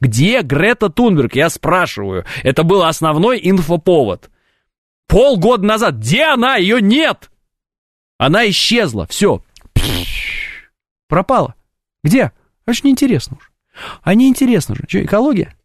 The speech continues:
А, не, не слышал. А, нет. Не, наверное, она есть, наверное, она что-то там делает. Ну, всем же уже неинтересно.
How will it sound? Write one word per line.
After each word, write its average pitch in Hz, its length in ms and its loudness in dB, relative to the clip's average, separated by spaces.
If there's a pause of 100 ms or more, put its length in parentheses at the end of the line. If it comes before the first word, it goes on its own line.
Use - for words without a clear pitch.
(180)
А, - 180 0
не, 147 160 0
не 110 100 -2
слышал. - 320 -8 (1000)
А, 254 140 0
нет. 123 220 -2 (200)
Не, 156 180 2
наверное, 196 420 0
она 185 140 0
есть, 170 340 -2
наверное, 139 300 0
она 117 100 0
что-то - 200 -4
там 90 180 0
делает. 123 380 -2
Ну, 151 60 0
всем 220 180 -2
же 196 100 2
уже 190 140 0
неинтересно. 185 520 -2